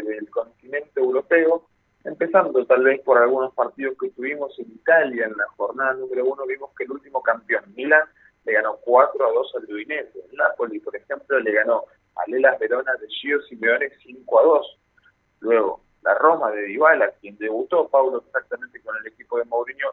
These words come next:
ganó uno a cero frente al Salernitana, y pasando tal vez a lo que, por así decirlo, mejor nos, no, no, nos vino para ver este fin de semana en Italia y que también peor nos vino a la misma vez fue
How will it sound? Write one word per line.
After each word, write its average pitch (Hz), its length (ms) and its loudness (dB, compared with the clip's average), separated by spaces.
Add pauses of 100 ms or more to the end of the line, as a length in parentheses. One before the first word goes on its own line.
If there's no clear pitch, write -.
(200)
ganó 143 460 -2 (240)
uno 131 260 -2
a 123 140 -4
cero 143 260 0
frente 117 240 -2
al 120 160 0
Salernitana, 156 720 0 (320)
y 165 120 -12
pasando 165 500 0
tal 135 160 2
vez 143 160 -2 (400)
a 120 80 4
lo 123 180 -2
que, 123 300 -4 (760)
por 123 140 0
así 120 220 0
decirlo, 135 500 -4
mejor 123 680 2
nos, 110 400 -2 (480)
no, 113 320 -4
no, 110 160 -8
nos 117 180 4
vino 143 220 -2
para 117 240 4
ver 143 240 6 (380)
este - 260 -10
fin 120 160 -12
de 120 100 -8
semana 123 340 2
en 123 80 -6
Italia 139 420 2
y 120 80 -10
que 120 120 -4
también 113 400 0 (120)
peor 117 340 4
nos 117 140 -6
vino 120 200 -6
a 113 40 -4
la 117 120 2
misma 120 280 -8
vez 139 160 -4 (160)
fue 127 180 -4